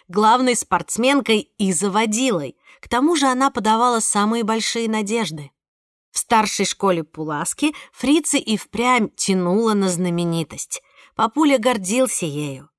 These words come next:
а вот мамуля переживала. Если Фрицы не сбавит обороты хоть на пять минут, никогда не найдёт мужа.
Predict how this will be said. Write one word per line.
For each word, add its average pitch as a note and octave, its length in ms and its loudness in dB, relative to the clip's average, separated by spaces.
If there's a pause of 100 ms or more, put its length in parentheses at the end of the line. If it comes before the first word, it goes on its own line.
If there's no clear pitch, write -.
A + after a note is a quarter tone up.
(340)
а G#3+ 140 0
вот A3 180 -2
мамуля A3+ 580 0 (260)
переживала. D3+ 800 -4 (460)
Если D4 420 0
Фрицы C#4+ 460 0
не A3 140 2
сбавит G3+ 460 -2
обороты A3 460 0
хоть G#3+ 300 -4
на A#3 100 -2
пять E3+ 340 -8
минут, A#3+ 500 -4 (360)
никогда B3 580 0
не E4+ 140 4
найдёт D#4 460 0
мужа. D#4+ 420 -2